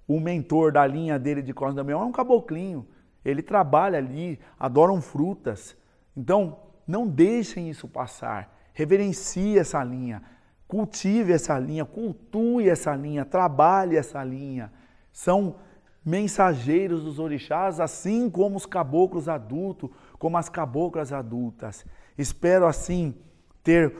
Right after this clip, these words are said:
compartilhado com você mais um desses grandes mistérios que detém o nosso divino Pai Oxóssi, para que possa engrandecer cada vez mais a nossa Umbanda, para que possa trazer cada vez mais clareza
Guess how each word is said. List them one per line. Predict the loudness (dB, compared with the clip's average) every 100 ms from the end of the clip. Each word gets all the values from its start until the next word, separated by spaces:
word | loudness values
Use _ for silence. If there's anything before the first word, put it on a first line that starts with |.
| -10
compartilhado | -2 0 2 0 0 -2 0 -2
com | -4 -6
você | -8 -8 -2 0 0 -2 -20 -10
mais | 0 2 2 0
um | -4 0
desses | 0 0 -12
grandes | -8 -6 -6 -8
mistérios | -10 -12 -4 -2 -2 -6 -10
que | -10 2
detém | 2 2 0 -4
o | -4
nosso | -6 -6
divino | -10 -8 -10
Pai | -2 0
Oxóssi, | 0 -2 0 0 -2 -18 _ _ _ _ _
para | 4 4
que | 0
possa | 0 2 2 2
engrandecer | 0 -2 -2 -4 -2 -6
cada | -4 -6
vez | -6 -2 -2
mais | -2 -8
a | -8
nossa | -10 -8 -8
Umbanda, | -6 -6 -4 -6 -12 _ -20 2
para | 4 4
que | 2
possa | 0 2 0
trazer | -2 0 0
cada | 0 -2
vez | 4 4 4
mais | 0 -4 -4
clareza | -6 -4 -2 -2 -2 -4 -8